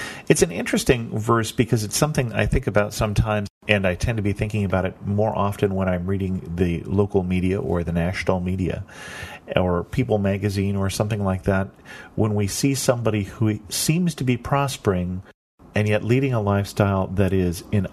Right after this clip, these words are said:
opposition to the will and desire of God, at least apparently so to me from an outside point of view.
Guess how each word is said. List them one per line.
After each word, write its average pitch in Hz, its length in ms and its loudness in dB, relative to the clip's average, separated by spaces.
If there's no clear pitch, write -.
opposition 101 800 2
to 104 280 2
the 95 80 2
will 95 260 2
and 90 100 -2
desire 85 420 0
of 80 100 -6
God, 62 320 -2
at 120 120 4
least 107 220 0
apparently 90 480 -2
so 82 240 -2
to 82 140 -6
me 71 200 -4
from 85 220 0
an 82 80 0
outside 78 520 -2
point 87 180 -2
of 82 80 -2
view. 78 300 -4